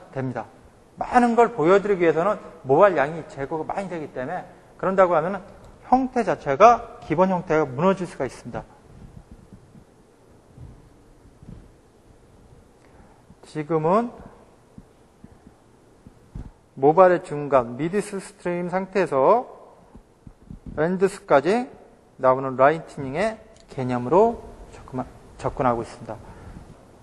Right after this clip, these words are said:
아까는 이너 튜닝 했을 때 하나씩 하나씩 제거를 했습니다.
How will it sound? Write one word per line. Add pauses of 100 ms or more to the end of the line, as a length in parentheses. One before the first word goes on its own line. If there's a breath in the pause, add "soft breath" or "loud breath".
아까는 (2000)
이너
튜닝
했을
때 (280)
하나씩
하나씩
제거를
했습니다.